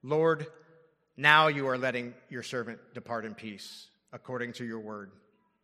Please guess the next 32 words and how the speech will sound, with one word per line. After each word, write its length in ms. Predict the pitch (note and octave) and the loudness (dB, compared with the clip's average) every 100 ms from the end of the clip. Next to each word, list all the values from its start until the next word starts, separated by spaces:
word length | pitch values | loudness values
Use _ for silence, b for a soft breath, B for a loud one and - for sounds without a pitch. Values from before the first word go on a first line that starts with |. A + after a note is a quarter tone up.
| _ _ _ _ _ _ _ _ _ _ _ _ _ _ _ _ | _ _ _ _ _ _ _ _ _ _ _ _ _ _ _ _
For 160 | C#3+ | -4
my 200 | C#3 C#3 | 0 2
eyes 320 | C3+ D3+ D#3+ E3 | 8 8 8 4
have 120 | D3 | 0
seen 220 | E3+ D#3+ | 0 2
your 120 | D#3 | 2
salvation 760 | C#3+ D3+ C#3 D3+ D#3+ - E3 D#3+ b b b | 4 4 6 4 4 2 -2 -4 b b b
that 180 | C#3+ D3+ | -6 -2
you 60 | |
have 100 | D3+ | -2
prepared 420 | - C#3 D#3+ E3+ E3 | -2 0 8 8 8
in 80 | |
the 60 | D3+ | 2
presence 400 | - D#3+ C#3 C3+ | 2 0 0 -6
of 140 | B2 | -2
all 160 | C#3 D#3 | 2 2
peoples, 580 | D#3+ C#3+ B2+ B2 A#2 - | 2 -2 -2 -4 -6 -12
a 60 | C#3+ | -4
light 200 | C3+ D#3+ | 2 2
for 220 | - E3 | 2 -2
the 160 | D#3 E3 - - _ _ | -4 -6 -12 -20 _ _
revelation 640 | D#3 D#3+ D3 E3 D3+ E3+ | 4 4 4 2 2 -4
to 140 | D#3+ C#3+ | -6 -6
the 100 | C3 | -4
Gentiles 760 | A2+ D#3+ D#3 D#3+ D#3+ D#3 - - - _ _ _ _ _ _ _ - | 0 -2 2 2 2 0 -6 -20 -20 _ _ _ _ _ _ _ -12
and 160 | C3 | -10
for 80 | C3 | -10
glory 400 | A#2 C3+ D#3 C3+ | -6 0 2 2
to 120 | A#2 C3 | 0 -6
your 140 | B2 | -6
people 340 | - C#3+ B2+ | -6 -8 -8
Israel.' 580 | C3 C3 A#2 A2+ G#2+ G#2 | -8 -8 -8 -10 -12 -14